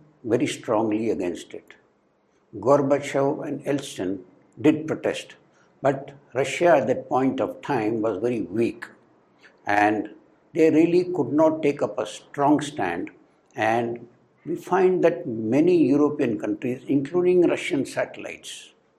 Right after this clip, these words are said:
of the earlier regime, joined nato. Russia naturally felt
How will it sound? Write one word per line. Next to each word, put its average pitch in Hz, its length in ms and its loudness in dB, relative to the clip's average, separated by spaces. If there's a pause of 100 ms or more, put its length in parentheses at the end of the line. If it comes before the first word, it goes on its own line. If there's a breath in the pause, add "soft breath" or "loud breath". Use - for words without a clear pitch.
(360)
of 120 180 2
the 110 120 2
earlier 113 320 2
regime, 95 600 -4 (840 soft breath)
joined 117 480 2
nato. - 380 -2 (720 soft breath)
Russia 143 680 4 (380)
naturally 117 720 0 (400)
felt 113 380 -2